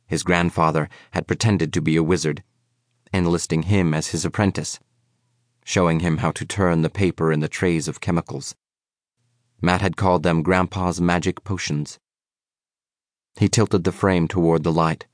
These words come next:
Dad wasn't as tall or as blond as Grandpa,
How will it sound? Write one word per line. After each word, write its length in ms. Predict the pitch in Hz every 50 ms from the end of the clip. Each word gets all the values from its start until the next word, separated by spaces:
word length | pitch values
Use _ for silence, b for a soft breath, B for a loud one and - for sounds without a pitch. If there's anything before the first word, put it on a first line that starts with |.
| _ _ _ _ _ _ _ _ _ _ _ _ _ _ _ -
Dad 220 | 87 87 87 82
wasn't 340 | 80 85 90 85 87 85 -
as 120 | 82 80 -
tall 380 | - - 92 87 85 82 80
or 180 | 80 82 85 85
as 160 | 82 80 78
blond 360 | 90 - 87 92 95 101 92
as 100 | 80 73
Grandpa, 460 | - - 80 80 78 - - 76 78